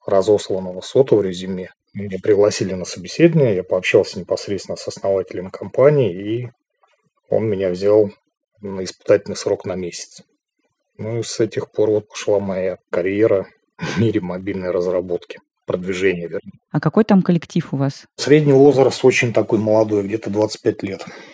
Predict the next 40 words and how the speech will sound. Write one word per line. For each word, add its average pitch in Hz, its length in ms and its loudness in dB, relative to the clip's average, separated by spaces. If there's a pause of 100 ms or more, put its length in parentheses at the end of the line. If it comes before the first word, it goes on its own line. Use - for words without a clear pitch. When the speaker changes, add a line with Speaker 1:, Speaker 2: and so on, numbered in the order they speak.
Speaker 1:
ну 123 100 -2
даже 113 260 4
ниже, 101 320 -4
двадцать - 340 -14
три. 98 180 -8 (140)
Speaker 2:
Не 165 120 4
сложно 190 340 2
вам? 160 340 2
Speaker 1:
Нет, - 280 -2 (360)
я 101 160 2
в - 20 2
душе 101 260 0
просто - 360 -8
там 98 120 -8
очень 95 240 -6
молод. 95 420 0
<laughs> 170 60 8 (420)
Хотя 151 300 4
на 127 100 4
собеседовании 123 760 2
шеф 120 380 2
задавал 110 500 4
вопрос, 127 440 2
говорит: 104 300 -4
"Ну 117 140 -2
вот 127 180 -2
тебе 104 220 -4
столько-то - 500 0
лет, 101 260 -4
а 95 40 -6
у 95 100 -6
нас 101 400 -6
люди 101 300 -6
очень 101 300 -6
молодые, 104 460 -2
как 98 240 -4
тебе 95 240 -12
будет 92 360 -12
с - 160 -12
ними?" 101 200 -10